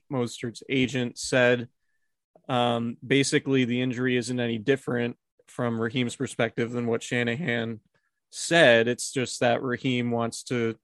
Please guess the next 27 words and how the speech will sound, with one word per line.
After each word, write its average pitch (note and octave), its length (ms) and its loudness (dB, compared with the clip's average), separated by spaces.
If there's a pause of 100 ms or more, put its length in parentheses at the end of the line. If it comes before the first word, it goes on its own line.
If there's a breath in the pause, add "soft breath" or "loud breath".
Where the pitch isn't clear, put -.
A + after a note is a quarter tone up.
(540 soft breath)
maybe B2+ 280 4
have A#2+ 200 4
a B2 80 -2
more A#2+ 260 0
extensive B2+ 760 -2
procedure A#2+ 800 -2
that A#2 420 4 (520)
will C3 160 6
clean C3 300 2
it A#2+ 80 4
up A#2+ 180 6
for A#2+ 200 -4
him A#2+ 220 -2
so A#2 200 0
he'll A#2 160 2
be A#2 160 0
more A#2 240 0
healthy, A#2 580 0 (400 soft breath)
um, A#2+ 280 0
going B2 260 2
into A#2+ 240 -4
next C3 280 0
season. - 360 -8
And, C#3 180 2
and D3+ 220 2
really, F3+ 340 8
like, B2+ 360 4